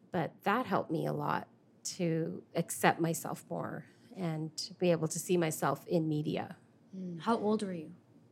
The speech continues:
Speaker 1: Uh, that was, <laughs> I just went to India when I was forty-seven, forty-six, forty-seven. So it's still
Speaker 2: Wow.
Speaker 1: happening. Um, so the work that media is doing to, to get different images out there is, it's really important, and it makes a huge difference.
Speaker 2: Mm-hmm.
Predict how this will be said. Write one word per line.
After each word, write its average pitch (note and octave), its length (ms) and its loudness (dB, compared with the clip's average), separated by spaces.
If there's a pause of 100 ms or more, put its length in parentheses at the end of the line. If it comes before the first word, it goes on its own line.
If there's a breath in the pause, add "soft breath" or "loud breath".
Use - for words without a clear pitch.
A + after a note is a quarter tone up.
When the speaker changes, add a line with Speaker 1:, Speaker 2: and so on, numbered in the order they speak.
(800)
Speaker 1:
Uh, F#3 200 0
that F3+ 160 6
was, C4+ 120 4
<laughs> B3 80 2
I B3 40 2
just D4+ 200 2
went C4 160 8
to C4 60 8
India C4 320 10
when G3+ 120 8
I G3 40 8
was G3+ 140 6
forty-seven, A#3 800 4 (320)
forty-six, B3 460 0
forty-seven. B3+ 640 2
So G#3 280 4 (200)
it's G#3+ 200 6
still A#3 220 8
Speaker 2:
Wow. B3+ 60 6
Speaker 1:
happening. F3+ 680 4 (420 loud breath)
Um, G3 180 8
so G3+ 140 6
the G3 120 8
work G#3 320 6
that F3+ 400 8
media F#3 300 8
is F3 160 6
doing F#3 500 8
to, E3 640 0 (600)
to - 160 2
get F3+ 220 6
different F#3+ 280 0
images F#3 920 4 (320)
out G#3+ 200 2
there D#3+ 240 6
is, E3+ 480 2
it's F#3 180 0
really G3 300 4
important, F3 500 2
and E3+ 100 0
it F3 40 2
makes E3+ 240 -2
a F3 40 -4
huge E3 280 -6
difference. - 560 -14
Speaker 2:
Mm-hmm. E3+ 280 0